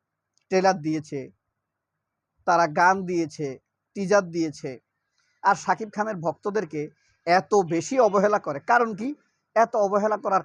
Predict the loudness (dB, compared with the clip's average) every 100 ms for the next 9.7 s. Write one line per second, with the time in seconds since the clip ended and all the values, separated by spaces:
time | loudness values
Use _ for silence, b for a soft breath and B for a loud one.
0 | 2 2 2 -4 -10 -8 -8 -8 -8 -8
1 | -8 -10 -10 -12 -10 -10 -10 -10 -12 -8
2 | -8 -8 -8 -10 -10 -12 -14 -18 _ _
3 | _ _ _ _ _ _ _ _ _ _
4 | _ _ -2 2 4 2 -4 _ _ -4
5 | 2 2 2 2 0 2 0 -2 -6 -14
6 | _ _ _ _ _ _ _ -4 -4 -2
7 | 0 2 2 2 2 2 0 -6 -18 _
8 | _ _ _ -10 -8 -8 -10 -14 _ _
9 | _ _ _ _ -14 -12 -14